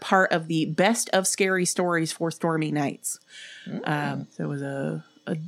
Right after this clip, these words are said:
Speaker 1: a, you know, this was, it's a proven formula. Um, so the digitized copy is, is scribbled upon and from the Boston Public Library, which is very cute. Um, and the story is called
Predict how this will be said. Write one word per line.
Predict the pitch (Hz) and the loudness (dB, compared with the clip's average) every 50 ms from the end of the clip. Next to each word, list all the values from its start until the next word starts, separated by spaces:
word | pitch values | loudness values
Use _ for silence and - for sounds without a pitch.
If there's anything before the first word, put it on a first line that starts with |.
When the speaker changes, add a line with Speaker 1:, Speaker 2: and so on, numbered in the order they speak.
| - - | -8 -4
Speaker 1:
a, | - 170 | -4 -4
you | 165 - 175 151 | -2 -2 -2 -4
know, | - - | -4 -4
this | 160 165 151 - | -6 -6 -6 -4
was, | - 165 160 - - - - _ _ _ | -4 -4 -4 -4 -6 -8 -12 _ _ _
it's | - 185 - - | -12 -10 -10 -8
a | - - - - - _ _ | -8 -8 -10 -10 -12 _ _
proven | - - - 285 330 330 320 269 269 262 233 | -10 -6 0 2 2 2 4 4 4 4 2
formula. | 233 - 180 147 143 135 - - - - 196 - - - - - - - - - _ - | 2 2 -2 -2 -2 -2 -2 -4 -4 -6 -8 -10 -12 -16 -16 -14 -14 -16 -16 -8 _ 4
Um, | 160 165 160 160 160 156 156 156 151 - | 4 6 6 6 4 4 2 0 0 -2
so | - - 226 214 214 | 2 4 6 6 6
the | 190 156 160 196 208 208 196 196 185 185 | 4 2 4 6 6 8 6 6 4 4
digitized | - 269 285 302 330 311 294 311 311 311 - | 2 4 4 4 4 4 4 4 4 4 2
copy | - 311 285 294 294 294 339 339 330 262 | 4 4 4 4 4 2 0 0 2 4
is, | 226 226 220 214 202 208 - | 4 4 4 4 -2 -2 2
is | - 208 196 202 220 - | 2 2 2 2 0 -2
scribbled | - - - 277 254 269 285 | 0 4 4 4 6 6 4
upon | 277 254 - - 269 269 277 311 359 466 403 - | 4 4 2 0 0 2 2 2 0 0 0 2
and | - 240 233 | 4 4 6
from | - 233 226 | 6 6 6
the | 220 202 | 4 4
Boston | 202 202 196 202 - - 214 202 | 6 4 4 4 4 2 2 2
Public | 196 - 190 185 185 175 - | 4 2 2 4 2 0 2
Library, | 180 170 160 165 180 190 202 202 208 220 247 294 427 480 - _ _ _ _ | 0 0 0 0 0 -2 -2 -2 -2 0 0 0 -2 -4 -6 _ _ _ _
which | _ _ - - | _ _ -12 -10
is | 202 | -4
very | 196 190 185 | -2 -2 -2
cute. | 175 - - - 220 330 427 - - _ - - - - - - - - _ | -2 -6 -4 -2 -2 -2 -2 -6 -14 _ -12 -10 -8 -8 -8 -8 -10 -2 _
Um, | 185 185 185 185 180 180 180 175 175 - - | 4 6 6 6 6 4 4 2 0 0 2
and | 202 196 190 190 | 2 4 4 4
the | 190 196 | 4 2
story | - - - 262 254 254 254 247 254 254 - - | 2 2 2 2 2 4 4 4 2 2 2 2
is | - 220 220 | 2 0 0
called | - - - 180 170 160 160 160 160 | -2 -2 0 2 4 4 4 4 2